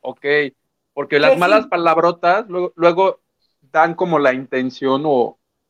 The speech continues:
Speaker 1: de que aquí se puede decir todo. Entonces, si hay ma-, si hay palabrotas, yo le prendo.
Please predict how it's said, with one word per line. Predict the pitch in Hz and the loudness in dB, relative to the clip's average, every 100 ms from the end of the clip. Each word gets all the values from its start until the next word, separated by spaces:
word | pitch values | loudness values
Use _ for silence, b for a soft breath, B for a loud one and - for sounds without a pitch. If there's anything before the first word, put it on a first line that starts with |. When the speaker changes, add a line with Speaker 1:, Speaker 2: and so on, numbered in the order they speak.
| _ - | _ -14
Speaker 1:
de | 113 | -6
que | 120 | -6
aquí | - 165 | -4 -6
se | - | -2
puede | 143 135 135 131 | -2 2 4 4
decir | 120 127 - | 0 -6 -6
todo. | 156 165 | 0 0
Entonces, | 123 127 | 0 0
si | 156 | 0
hay | |
ma-, | 175 180 - _ _ _ _ | 0 -2 -6 _ _ _ _
si | |
hay | 277 | -4
palabrotas, | - 277 165 160 190 185 226 | 0 2 2 0 -4 -4 -4
yo | 185 | -2
le | 202 196 | -2 -4
prendo. | 160 131 120 113 | -2 -4 -4 -10